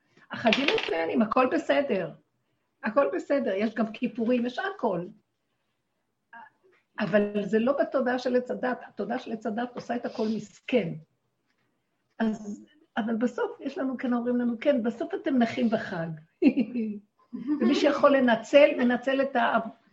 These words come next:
השפחות עד זוב דם, אם זה המשפחה והילדים. אני זוכרת שנים, אני יושבת בליל הסדר, ואני כל כולי רק מסתכלת, "איזה יופי, המנורה,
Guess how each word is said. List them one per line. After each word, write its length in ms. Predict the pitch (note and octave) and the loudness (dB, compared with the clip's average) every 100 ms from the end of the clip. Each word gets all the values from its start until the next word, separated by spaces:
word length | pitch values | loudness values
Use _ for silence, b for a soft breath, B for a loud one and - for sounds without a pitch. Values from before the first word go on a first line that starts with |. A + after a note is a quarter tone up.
| _ _ _ _ | _ _ _ _
השפחות 640 | - - - - B3+ C#4 C#4 - - - - _ _ _ _ _ _ _ - | -14 -4 -2 0 2 4 2 -2 -12 -20 -20 _ _ _ _ _ _ _ -2
עד 180 | C#4+ C#4 C#4+ F3+ | -2 0 -4 0
זוב 380 | B3+ A#3+ G3+ G3 | 4 4 2 2
דם, 260 | G3+ G3+ | 2 2
אם 140 | G#3 G#3 | 0 2
זה 100 | G#3+ | 2
המשפחה 480 | G#3+ - A3 B3 A3 | 2 0 -2 0 0
והילדים. 420 | A#3 A3+ G3+ A#3 B3 - | 0 0 -2 0 0 2
אני 320 | A3+ A3+ - - | 2 2 -2 -8
זוכרת 460 | E3+ - C4+ C#4 | -12 -6 -2 -2
שנים, 340 | B3+ B3 A#3+ G#3+ | 0 2 2 0
אני 180 | G#3+ G#3 | -2 -4
יושבת 280 | B3+ B3+ | -2 -2
בליל 320 | A3+ G#3+ A3+ A#3+ | -2 -2 -2 -4
הסדר, 480 | - G#3 G#3 G#3 A#3 | -4 -6 -4 -6 -4
ואני 200 | F#3+ F#3+ G3+ | -6 -6 -6
כל 160 | A3+ A3+ | -8 -6
כולי 260 | A#3+ A3 | -6 -4
רק 200 | G#3+ A3 | -4 -6
מסתכלת, 400 | A3 B3 A#3+ A3+ | -12 -14 -12 -12
"איזה 200 | G#3+ A3 | -10 -6
יופי, 360 | G#3 A3 G#3+ C4 | -4 -6 -8 -8
המנורה, 420 | G#3+ F#3 F3 F3+ | -6 -6 -8 -8